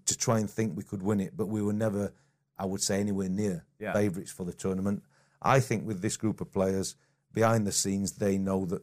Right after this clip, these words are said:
Speaker 1: they're a good team at the moment. I don't think that's gonna affect them in any way, shape or form because of the form we've had in the recent tournaments.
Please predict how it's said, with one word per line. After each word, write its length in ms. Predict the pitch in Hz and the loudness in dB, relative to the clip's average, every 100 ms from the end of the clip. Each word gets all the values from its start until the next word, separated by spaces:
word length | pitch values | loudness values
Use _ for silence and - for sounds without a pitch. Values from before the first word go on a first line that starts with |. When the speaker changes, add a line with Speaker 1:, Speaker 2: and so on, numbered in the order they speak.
| - | -6
Speaker 1:
they're 180 | 98 92 | -6 -4
a 40 | |
good 260 | 87 101 - | -2 -4 -2
team 240 | 98 92 | -4 -2
at 80 | 92 | -4
the 80 | 95 | -4
moment. 440 | 95 101 98 101 - | -2 0 -2 -4 -6
I 80 | 95 | -4
don't 360 | 98 127 117 - | 0 2 2 0
think 220 | 101 101 | -4 -2
that's 220 | 107 - | -2 -4
gonna 240 | - 101 98 | -6 -4 -4
affect 340 | - 101 - | -4 -6 -6
them 160 | 98 95 | -6 -4
in 100 | 95 | -4
any 160 | 95 | -4
way, 200 | 95 98 | -2 -2
shape 340 | 90 95 92 101 | -2 -6 -4 -2
or 140 | 90 | -2
form 340 | - 95 98 - - _ - | -2 -2 -4 -8 -20 _ -8
because 420 | - - 110 - | -6 0 0 0
of 80 | 98 | -6
the 60 | |
form 360 | 90 - 107 104 | -6 0 2 2
we've 140 | 98 | 0
had 180 | 98 98 | 0 0
in 100 | 98 | -2
the 80 | 98 | -4
recent 480 | 98 101 - 107 - | -2 -2 -2 -6 -4
tournaments. 600 | 104 101 101 104 - | 0 2 0 -2 -4